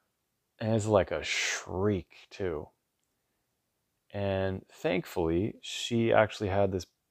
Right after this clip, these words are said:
very beautiful crocheted pink blanket that my mom made her when she was born. And she had been toting that around, and she started yelling into that.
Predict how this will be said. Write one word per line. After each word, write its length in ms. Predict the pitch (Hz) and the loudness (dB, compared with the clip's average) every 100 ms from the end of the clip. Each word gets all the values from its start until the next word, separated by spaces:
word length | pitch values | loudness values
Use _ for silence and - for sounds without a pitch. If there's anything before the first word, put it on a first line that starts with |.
| _ _ _ _ | _ _ _ _
very 420 | 98 104 104 101 95 _ - | -4 2 4 2 -2 _ -10
beautiful 560 | 98 98 92 98 90 - _ | -2 0 0 -2 -2 -4 _
crocheted 720 | - 104 90 - 95 95 85 90 _ | -6 -4 -4 0 2 4 2 -6 _
pink 260 | - 98 - | -8 -8 -4
blanket 420 | 90 98 - 87 | -2 -2 -2 -6
that 140 | 85 | -6
my 120 | 90 | -6
mom 360 | 87 90 92 92 | -4 -2 -2 -2
made 160 | 85 82 | -2 -2
her 200 | 90 85 | -2 -2
when 120 | 85 | -4
she 140 | - | -6
was 140 | 87 82 | -8 -6
born. 540 | 92 101 87 80 85 - - - _ _ _ _ | -2 0 0 -2 -8 -14 -20 -20 _ _ _ _
And 120 | 98 | -10
she 160 | 90 104 | -6 -2
had 220 | 92 92 | 0 0
been 160 | 87 87 | 0 -4
toting 380 | - 98 92 92 | 2 4 4 4
that 180 | 104 | 4
around, 300 | 107 87 85 | 4 2 -2
and 100 | 87 | -4
she 160 | 82 - | -8 -10
started 380 | - 110 110 90 | 0 2 2 0
yelling 300 | 85 87 90 | -2 0 -2
into 220 | 98 - | -6 -6
that. 320 | 127 127 - | -4 -4 -6